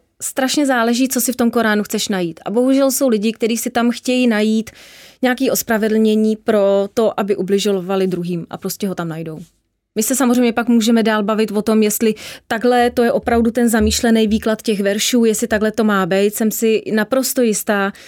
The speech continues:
že určitě většina muslimů prostě odsuzuje tyhle ty radikální výklady. Ale prostě existujou a vidíme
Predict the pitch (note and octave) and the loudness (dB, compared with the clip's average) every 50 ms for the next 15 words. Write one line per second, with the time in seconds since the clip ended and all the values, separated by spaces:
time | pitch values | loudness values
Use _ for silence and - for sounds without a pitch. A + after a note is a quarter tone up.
0 | - - - - _ - A3 G3+ G3+ A3 A3+ G#3+ G#3 G#3 G3+ G3 F#3+ - - - | -20 -20 -20 -14 _ -4 -4 -2 0 2 2 2 2 2 2 2 0 0 -2 -4
1 | - G#3+ - - A3 A3 A#3+ G#3+ A3 A3+ G#3+ - - C4 A#3 A3+ A3 A3 A3 - | -4 -2 -2 0 0 0 0 2 2 2 0 0 0 0 2 2 2 2 0 0
2 | - A#3+ A3+ A3 G#3 - - G#3 - - B3 A3 G3 A3 A3 - - A#3 G#3+ A3 | 0 0 0 0 0 0 -2 -2 -2 -2 0 0 0 -2 -2 -2 -2 0 0 2
3 | G#3+ G3 F#3+ - G3+ G3+ G3+ - A3 G#3 G3 F#3 G3 F#3 - G3+ G3 F#3+ G3 G3 | 0 0 0 0 0 0 0 0 0 0 0 0 -2 -2 -2 0 0 0 0 -2
4 | F3+ G3 F3+ - G3 F#3 F3+ F3+ E3 - - - - - - - A3+ A#3 A#3+ A#3+ | -2 -4 -4 -4 -2 -2 -2 -2 -4 -6 -10 -20 -20 -20 -8 -4 0 0 2 2
5 | A#3+ B3 A#3+ A3+ - - - B3 A3+ A3 A3 G#3 - - G#3+ F#3+ G#3 A#3+ B3 - | 2 0 -2 -2 -2 -2 -2 0 2 2 2 0 0 -2 -4 -2 -2 -2 -4 -2
6 | - - C4+ C4 B3 B3 A#3+ A#3+ B3 B3 B3 - _ _ _ _ _ _ _ _ | -2 0 0 2 4 4 4 4 2 2 0 -4 _ _ _ _ _ _ _ _
7 | _ _ - A3 G#3+ G#3 G3+ G3+ G3+ G3+ G3 G#3+ G3 F#3+ A3 A3 A3+ A3+ A3 G#3+ | _ _ -4 -2 0 0 2 0 0 0 0 0 0 2 2 2 2 2 2 2
8 | G#3+ G#3+ G#3 G#3+ | 2 0 -2 -4